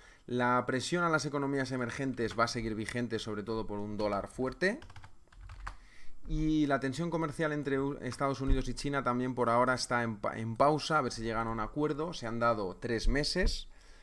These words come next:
sesenta días, me parece, o dos meses, para, eh,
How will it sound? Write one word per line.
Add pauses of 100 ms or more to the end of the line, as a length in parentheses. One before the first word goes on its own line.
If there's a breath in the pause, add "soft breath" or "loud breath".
(120 soft breath)
sesenta
días,
me
parece,
o
dos
meses, (340 loud breath)
para,
eh,